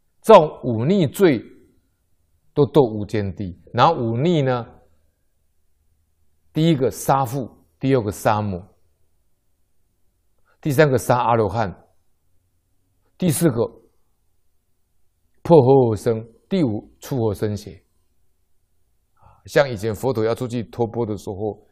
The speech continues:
经过山脚下，婆罗门的外道从山顶上把石头滚下来，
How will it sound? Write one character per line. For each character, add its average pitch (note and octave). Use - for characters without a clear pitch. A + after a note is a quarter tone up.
经 C3+
过 B2+
山 B2
脚 G2+
下， G#2
婆 C#3
罗 E3+
门 D3
的 A#2+
外 C#3+
道 C3
从 A2
山 C3+
顶 G#2+
上 G#2
把 F#2+
石 A2+
头 G2
滚 F#2
下 G#2
来， F2